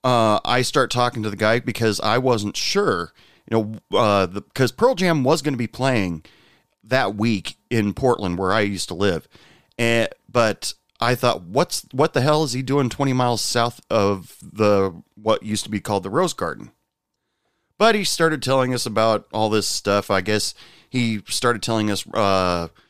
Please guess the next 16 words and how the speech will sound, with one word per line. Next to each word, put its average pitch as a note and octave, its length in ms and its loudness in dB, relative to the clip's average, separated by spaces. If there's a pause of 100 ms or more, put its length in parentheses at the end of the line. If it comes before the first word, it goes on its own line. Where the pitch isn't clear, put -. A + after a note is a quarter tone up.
(120)
stories A2+ 540 2
about G2 320 0
how G2+ 280 0
the G2+ 120 -20
people A#2 300 -6
that G2 160 0
he A2 100 -2
got G2+ 220 -2
to F#2+ 80 -14
meet G2+ 180 -4
while F#2+ 160 0
on E2+ 160 -6
tour G#2 320 -2
with G2 220 -6
Pearl A2 240 0
Jam. G2+ 360 -2